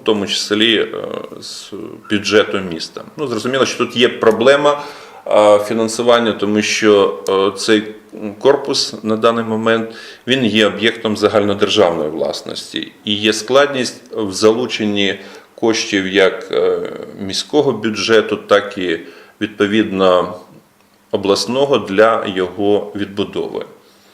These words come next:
Е, ми, е, у дві тисячі п'ятнадцятому році, е, звернулись до обласної ради, е, з проханням, е, виділити нам кошти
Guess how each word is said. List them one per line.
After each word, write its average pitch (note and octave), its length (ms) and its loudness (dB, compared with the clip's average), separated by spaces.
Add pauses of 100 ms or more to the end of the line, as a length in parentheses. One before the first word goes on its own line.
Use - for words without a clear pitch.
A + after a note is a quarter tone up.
(1040)
Е, G2+ 540 4 (320)
ми, F3 460 -2 (180)
е, A2+ 200 6 (880)
у A2+ 100 -2
дві A#2+ 100 -4
тисячі - 360 -2
п'ятнадцятому C3 720 0
році, C3+ 480 2 (640)
е, G#2 400 6
звернулись C#3 840 0
до A2 320 -6
обласної A2 920 0
ради, G#2 500 4 (680)
е, G#2+ 200 4
з G#2+ 100 -6
проханням, D3+ 760 0 (200)
е, G#2 180 6
виділити A2+ 920 0
нам A2+ 280 -2 (140)
кошти C#3+ 520 0